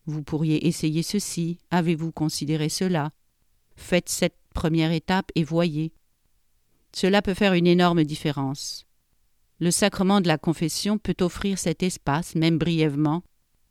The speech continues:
de conseils spirituels qui peut tout changer. Celui ou celle qui veut vivre une vie de discernement doit réaliser l'importance de la contribution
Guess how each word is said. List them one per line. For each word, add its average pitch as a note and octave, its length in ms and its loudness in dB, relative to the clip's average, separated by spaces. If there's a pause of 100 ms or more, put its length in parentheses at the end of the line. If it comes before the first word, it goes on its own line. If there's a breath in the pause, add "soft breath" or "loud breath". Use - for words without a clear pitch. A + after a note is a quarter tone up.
de D#3+ 100 2
conseils F3 480 0
spirituels F3 840 -2
qui F#3 120 -6
peut E3 160 -4
tout F3 140 -8
changer. D3 540 -2 (1500)
Celui E3+ 400 2
ou E3+ 100 2
celle G#3+ 360 2
qui E3 120 -4
veut D3 140 0
vivre F3 360 0
une D3+ 140 2
vie F3 200 0
de D#3 100 -2
discernement D#3+ 680 0
doit D#3+ 240 0
réaliser F3 600 2
l'importance F3 800 -2
de D3+ 100 -2
la C#3+ 140 -2
contribution D#3 880 -6